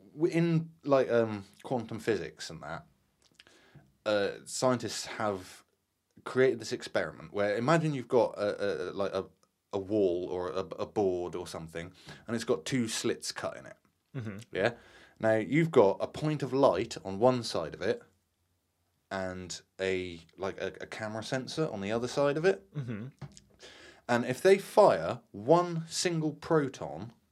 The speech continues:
Speaker 1: at the card, through the card, now a light wave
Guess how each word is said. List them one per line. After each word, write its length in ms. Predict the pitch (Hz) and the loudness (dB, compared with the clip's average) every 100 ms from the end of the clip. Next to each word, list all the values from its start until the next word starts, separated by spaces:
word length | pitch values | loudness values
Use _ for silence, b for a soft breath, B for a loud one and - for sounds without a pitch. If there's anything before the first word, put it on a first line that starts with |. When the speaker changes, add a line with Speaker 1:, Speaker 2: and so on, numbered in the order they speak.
| _ _ _ _ _ _ _ _ _ _ _ | _ _ _ _ _ _ _ _ _ _ _
Speaker 1:
at 180 | 135 143 | -6 -4
the 80 | 143 | -6
card, 380 | - 101 80 - | -2 0 0 -4
through 280 | - 165 170 | 2 4 4
the 60 | |
card, 360 | - 85 80 80 b b b b b b _ _ _ _ _ _ _ _ _ _ - | 0 -4 -4 -8 b b b b b b _ _ _ _ _ _ _ _ _ _ -2
now 200 | 127 117 - - | 0 0 -2 0
a 40 | |
light 300 | 123 160 165 | 6 8 6
wave 720 | 117 143 143 67 92 131 - | 4 6 6 4 -4 -10 -12